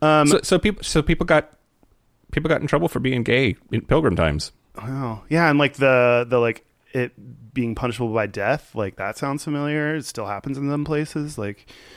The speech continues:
Speaker 2: Yep.
Speaker 1: didn't, wasn't there something about a rock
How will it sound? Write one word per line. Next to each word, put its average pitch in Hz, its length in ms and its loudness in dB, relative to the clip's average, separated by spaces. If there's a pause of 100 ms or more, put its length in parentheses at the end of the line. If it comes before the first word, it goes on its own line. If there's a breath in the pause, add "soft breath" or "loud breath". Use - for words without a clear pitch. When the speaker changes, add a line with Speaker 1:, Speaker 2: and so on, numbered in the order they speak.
(160 loud breath)
Speaker 2:
Yep. - 160 -2 (1080)
Speaker 1:
didn't, 294 240 4
wasn't 285 220 0
there 403 100 4
something 311 220 4
about 220 160 2
a 120 60 2
rock 113 520 0